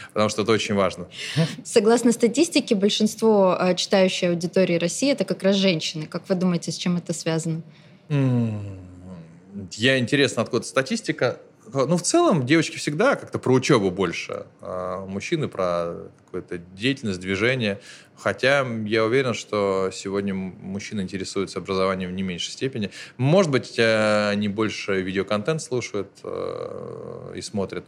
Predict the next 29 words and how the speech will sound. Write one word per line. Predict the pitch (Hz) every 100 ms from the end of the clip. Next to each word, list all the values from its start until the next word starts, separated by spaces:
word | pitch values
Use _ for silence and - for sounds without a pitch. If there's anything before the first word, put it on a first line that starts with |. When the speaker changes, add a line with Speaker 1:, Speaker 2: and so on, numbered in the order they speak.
| _ - - -
Speaker 1:
Не | -
знаю, | 143 180 139 101
но | 113 139 -
у | 127
меня | 127 165
понятно, | 175 165 160 113 98
потому | 90
что | -
у |
меня | 107
жизненные | 113 110 98 90
очень | - 117
истории. | - 226 226 180 147 127 87 95
Во | 131
многих | 139 127 92
из | 92
этих | 90 -
историй, | 107 - 98 90 87 - - - _
скажем | 104 98
так, | 95 - -
женщины | 107 127 117 - 104
очень | - 98 98 - _ _ _ -
прославляются, | 113 - 110 107 165 190 - 151 131
их | 107 107 90 92 - - - - - -
<laughs> | - - - - - -
ум | 160 143
и | - 113
хитрость. | - 131 - 107 - - - 127 98 - - - 196
Speaker 2:
Ам, | 202 202 202 196 202